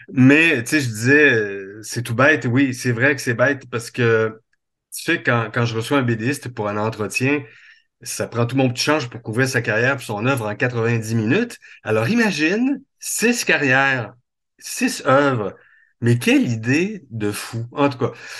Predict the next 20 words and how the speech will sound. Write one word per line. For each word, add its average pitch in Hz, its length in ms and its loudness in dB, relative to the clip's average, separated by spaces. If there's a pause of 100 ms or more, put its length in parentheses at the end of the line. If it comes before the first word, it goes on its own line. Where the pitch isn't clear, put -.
(240)
durant 143 220 4
la 175 80 2
préparation, 151 640 2
je 139 80 -4
me 123 60 0
suis 120 140 -4
rendu 117 280 0
compte 127 300 0 (120)
que 120 380 0
leurs 110 280 -4
corpus 135 480 0
respectifs 120 800 -2 (260)
aux 117 180 2
six 123 300 0
Suisses, - 440 -2
là, 139 100 2 (340)
sont 104 560 -2
tellement 131 400 4
riches, 139 420 0 (300)
diversifiés, 123 920 0